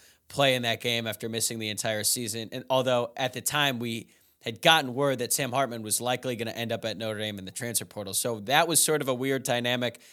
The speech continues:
kinda like what Angeli is gonna be dealing with in this game. Um, but it's still cool to see Tyler Buckner, and for all of his flaws, he's exciting. <laughs>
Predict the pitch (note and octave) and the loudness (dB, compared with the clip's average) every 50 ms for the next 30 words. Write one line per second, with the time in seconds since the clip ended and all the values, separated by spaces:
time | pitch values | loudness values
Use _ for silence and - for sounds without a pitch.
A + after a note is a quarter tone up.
0 | - - _ - D3+ D3 D#3+ D#3+ D#3+ D3 D3 C#3 C#3 - - C3+ C3+ C3 C3 B2+ | -20 -18 _ 6 8 8 8 8 6 6 6 6 6 4 2 2 0 2 2 0
1 | B2 A2+ - C#3+ C3 C3 B2+ A#2+ A2+ - - C3 B2 A2+ A#2+ G#2 A#2+ A#2+ A#2+ A#2+ | -2 0 0 0 2 2 0 0 -2 -2 -2 -2 -4 -4 -4 -4 -2 -2 -2 -2
2 | A2+ A#2+ A#2 A2+ - G#2+ G2+ A2+ D3+ F3+ F3 - - A#2 G#2+ G#2 G2+ G2+ - - | -4 -4 -6 -6 -6 -6 -2 0 4 4 4 4 2 -2 -4 -4 -6 -8 -12 -16
3 | - - - - - _ - C3+ C#3 C3 B2 A#2+ A#2 A#2 A#2+ - _ - F3+ F#3 | -20 -20 -20 -20 -18 _ -2 0 2 2 2 0 -4 -8 -12 -14 _ 2 2 6
4 | F3+ E3+ - - A3 F3 F3+ - F3+ F3+ E3+ E3 D#3 - - D3+ - - D3 C#3+ | 6 6 8 8 6 6 4 2 0 0 2 2 2 2 2 2 2 4 4 4
5 | C3+ B2 C3+ C3 B2+ C#3 C#3 C3 B2+ - - - _ _ - A#2+ A#2+ A2+ - - | 4 4 2 0 0 0 -2 -2 -4 -6 -14 -20 _ _ -2 0 0 0 0 4
6 | C#3 C3+ C#3+ D3 C#3 B2 C3 - - - C3 C3 C3 C3 C3 A#2+ - - - - | 6 6 8 6 6 4 2 2 2 4 4 4 6 6 4 2 0 -2 -10 -20
7 | - - _ - - A#3 - D#3+ C#3+ - - E3 D3+ F3 E3 C#3+ D3 D3 - _ | -20 -20 _ -2 0 2 2 2 4 4 6 8 8 6 6 4 0 -4 -8 _
8 | _ _ C#3 | _ _ -4